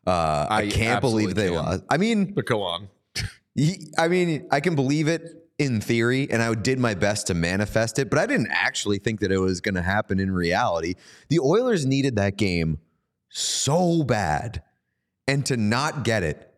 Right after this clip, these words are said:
Speaker 1: it, it's very rare you, you look at a game in early November and you're like, "This is a must-win game for a Stanley Cup contender." And for them to be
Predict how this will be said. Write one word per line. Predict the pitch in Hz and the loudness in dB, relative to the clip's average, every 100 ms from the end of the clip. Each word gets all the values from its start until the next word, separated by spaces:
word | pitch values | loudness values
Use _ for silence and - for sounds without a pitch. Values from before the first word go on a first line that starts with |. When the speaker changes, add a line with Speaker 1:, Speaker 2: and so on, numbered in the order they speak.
| _ _ _ _ _ _ _ - | _ _ _ _ _ _ _ -4
Speaker 1:
it, | 165 156 | -2 0
it's | 175 135 | -2 0
very | 123 175 202 170 | 0 2 4 4
rare | 139 131 120 | 4 4 2
you, | 113 113 107 | 2 2 0
you | 123 113 | 0 2
look | 107 113 | 2 2
at | 113 | 0
a | |
game | 101 104 104 98 | 2 2 2 0
in | 92 | 0
early | 101 98 98 | 0 2 2
November | 92 80 80 76 62 - - | 2 0 0 -2 -4 -10 -4
and | 92 82 | -2 0
you're | 82 80 | 0 0
like, | 78 71 - _ _ _ _ - | 0 -2 -6 _ _ _ _ -6
"This | 87 95 | -4 -2
is | 92 | -2
a | 101 82 | -2 0
must-win | 78 78 82 78 - 87 80 78 76 | 0 0 0 0 -2 -2 0 0 -2
game | 78 69 67 | -2 -2 -4
for | - 82 | -2 -2
a | 78 | -2
Stanley | - 80 78 78 | -2 -2 -2 -2
Cup | 80 80 | -2 -4
contender." | - 78 87 71 64 64 - _ _ _ _ _ - | -6 -4 -4 -4 -4 -6 -8 _ _ _ _ _ -4
And | 107 98 92 90 92 - _ _ _ _ _ | -2 0 0 0 -2 -4 _ _ _ _ _
for | - 127 | -2 0
them | 120 143 | 0 -2
to | 151 | 0
be | 139 | 0